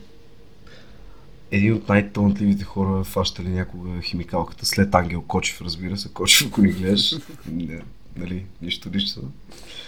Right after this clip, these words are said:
Ам, Кери като цяло с-, за мен е една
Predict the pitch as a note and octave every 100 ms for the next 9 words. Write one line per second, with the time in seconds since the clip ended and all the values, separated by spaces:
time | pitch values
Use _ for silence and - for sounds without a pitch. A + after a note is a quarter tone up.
0 | - - - - - C3+ C3+ - F2 F#2+
1 | F#2 F2+ F2 F2 D#2 - - - - -
2 | - - - - - - - - - -
3 | - - A#2+ D#3 D3 B2 - - G#2 A2+
4 | A#2+ - - F#2 G2 F2+ F2+ F2+ G2+ C3+
5 | - - F#2+ F#2+ F2+ F2 - - F#2 F#2
6 | F#2 G#2+ A2+